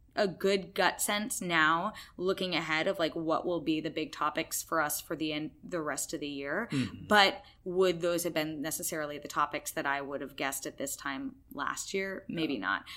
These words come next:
Speaker 1: Streaming certainly, uh, threw a, like, it completely changed how people consumed content.
Speaker 2: Yeah.
Speaker 1: And one thing that we were doing a lot of when I started is we were just doing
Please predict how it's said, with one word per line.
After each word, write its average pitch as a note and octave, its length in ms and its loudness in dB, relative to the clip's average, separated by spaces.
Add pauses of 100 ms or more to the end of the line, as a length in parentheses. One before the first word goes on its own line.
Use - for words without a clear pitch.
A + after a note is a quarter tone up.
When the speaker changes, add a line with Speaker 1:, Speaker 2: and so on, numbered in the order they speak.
Speaker 1:
Streaming B3 840 2 (120)
certainly, E3 920 0 (300)
uh, D#3 260 2 (320)
threw B3 440 2
a, D4+ 160 0 (140)
like, C4+ 280 2
it B3+ 220 0
completely D4 800 2
changed F#3+ 440 -4
how E3+ 80 2
people D#3+ 340 -4
consumed C#3+ 640 -4
content. - 520 -6
Speaker 2:
Yeah. G#2 140 0 (320)
Speaker 1:
And G#3 180 6
one G#3 200 6
thing G#3 280 4
that F#3 160 6
we F3+ 120 8
were F3+ 140 2
doing E3+ 460 2
a F3 80 0
lot E3+ 320 8
of D#3+ 400 4 (720)
when G3 180 0
I F3 140 2
started E3+ 800 4
is F3 320 2 (180)
we F#3+ 180 0
were F#3+ 100 0
just F#3 220 0
doing E3+ 280 2